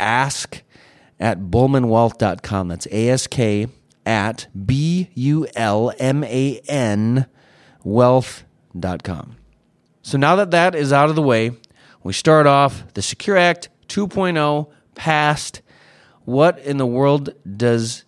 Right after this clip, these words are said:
that mean? And the biggest change, in my opinion, is they've changed the age when R M Ds need to start. You know, a few episodes ago, we talked about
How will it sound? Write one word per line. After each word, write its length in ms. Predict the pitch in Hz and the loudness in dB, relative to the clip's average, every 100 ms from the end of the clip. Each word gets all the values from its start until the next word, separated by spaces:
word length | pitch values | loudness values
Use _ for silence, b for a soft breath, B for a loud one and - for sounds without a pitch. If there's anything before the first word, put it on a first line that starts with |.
| _ | _
that 380 | 101 113 117 110 | -2 -2 -2 -4
mean? 520 | 107 123 139 147 165 | -4 -2 0 0 -2
And 240 | 113 123 | -2 -2
the 80 | 113 | -2
biggest 880 | 101 98 139 196 - 143 - - - _ b b b b | -4 -2 2 2 2 -2 -4 -14 -18 _ b b b b
change, 880 | - - 151 139 110 98 98 120 - _ _ _ _ _ | -10 -2 0 2 0 -2 -6 -8 -16 _ _ _ _ _
in 120 | 110 | -2
my 180 | 110 110 | 2 2
opinion, 640 | 113 107 107 107 107 104 | 0 -2 -2 -2 -2 -6
is 540 | - 110 113 110 98 - b b b b | -4 0 0 -2 -6 -14 b b b b
they've 220 | - 104 - | -6 -6 -4
changed 640 | - - 165 180 208 180 | -6 -2 0 2 0 2
the 120 | 180 | 0
age 400 | 131 151 156 143 | 2 2 2 2
when 240 | 120 127 123 | 0 0 -2
R 380 | - 117 131 | 0 2 4
M 160 | 147 139 | 2 0
Ds 340 | 117 131 127 | 0 2 0
need 220 | 107 110 110 | 0 -2 -2
to 60 | |
start. 580 | 107 - 143 143 90 - - - _ | -6 -4 -2 0 -2 -10 -20 -20 _
You 120 | 104 | -4
know, 40 | |
a 40 | 185 | -2
few 180 | - 147 | 0 0
episodes 400 | 143 - 139 123 | 2 2 2 4
ago, 160 | 120 | 2
we 140 | 117 113 | 2 0
talked 400 | - 120 123 - | -2 0 0 -2
about 500 | 110 110 107 - | 0 2 2 -2